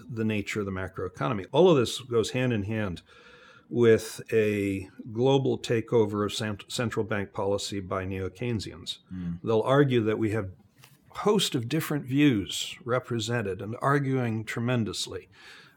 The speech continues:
Speaker 1: uh, a little like arguing over where to place deck chairs on a Titanic.
Speaker 2: <laughs>
Speaker 1: Uh, if, if you have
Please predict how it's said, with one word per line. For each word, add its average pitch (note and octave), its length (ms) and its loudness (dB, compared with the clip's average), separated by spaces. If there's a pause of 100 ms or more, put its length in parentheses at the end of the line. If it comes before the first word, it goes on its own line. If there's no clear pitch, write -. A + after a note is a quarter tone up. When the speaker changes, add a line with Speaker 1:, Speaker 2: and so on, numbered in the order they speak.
(120)
Speaker 1:
uh, G#2+ 440 2
a B2+ 120 2
little C3 260 4
like B2 260 4
arguing A2+ 480 2
over G#2 240 -2
where G#2+ 180 0
to G2+ 60 -2
place G#2+ 360 -4
deck G2+ 240 -6
chairs G2 260 -2
on F#2+ 160 -6
a F#2 80 -8
Titanic. A2 720 -4
Speaker 2:
<laughs> - 400 -14
Speaker 1:
Uh, G#2+ 340 2 (240)
if, - 400 -2 (420)
if A#2 240 -4
you A2+ 380 0 (240)
have B2 480 0